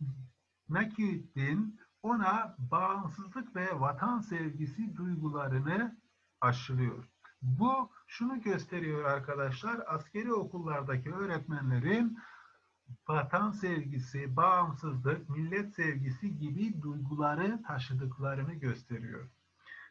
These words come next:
Püf çıkarım, burası önemli arkadaşlar. Mustafa Kemal'in Selanik Askeri Rüştiyesi'nde sınıf çavuşluğu ve müzakerecilik gibi görevler üstlenmesi onun liderliğini ve kendine olan güvenini gösterir.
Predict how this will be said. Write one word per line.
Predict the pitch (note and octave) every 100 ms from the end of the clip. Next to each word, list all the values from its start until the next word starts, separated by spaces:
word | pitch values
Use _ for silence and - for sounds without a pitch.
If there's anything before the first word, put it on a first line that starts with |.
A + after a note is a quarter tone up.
| -
Püf | D4 B3+
çıkarım, | - G3 F3+ D#3 C3 G3 G3+ - - -
burası | G#3+ A#3 G3+ A3+
önemli | G#3 F#3+ F#3+
arkadaşlar. | F#3+ E3 C#3+ C#3+ B2 - A2+ G#2 - - -
Mustafa | E3 - G3+ B3 C#4+
Kemal'in | B3+ G#3 F3+ C3+ A#2+ - _ -
Selanik | C#3+ A#3 C4 A#3
Askeri | F#3+ F3 - A3+ B3+
Rüştiyesi'nde | G#3+ G3+ A3 G3 F#3+ F3+ E3 D3+ A2
sınıf | - D3+ A#3 -
çavuşluğu | G3 F#3+ F#3 - A3 A#3
ve | G3 C#3 B2+ C#3+
müzakerecilik | C#3 D#3+ D#3+ F3 F3 F3 F#3+ B3 B3+
gibi | A3+ F#3+
görevler | D#3 D#3+ E3+ F3 G#3 G#3
üstlenmesi | C#3+ - D#3 C#3 C3+ B2+ - D#3 F3+ A#3+ - _ _ -
onun | A#2 A2+ E3 A#3 B3+ - - - B2
liderliğini | C3+ D#3+ F#3+ F#3+ G3 G3+ G#3+ C4+
ve | G3 F#3 F#3+
kendine | D#3+ D#3+ D#3 F#3 G3
olan | D3 C3+ D#3+ A3 F3
güvenini | D3 C#3 D3 D3 D#3 F3
gösterir. | D3+ C3+ B2+ C3 B2+ C#3+ G#3+ A3+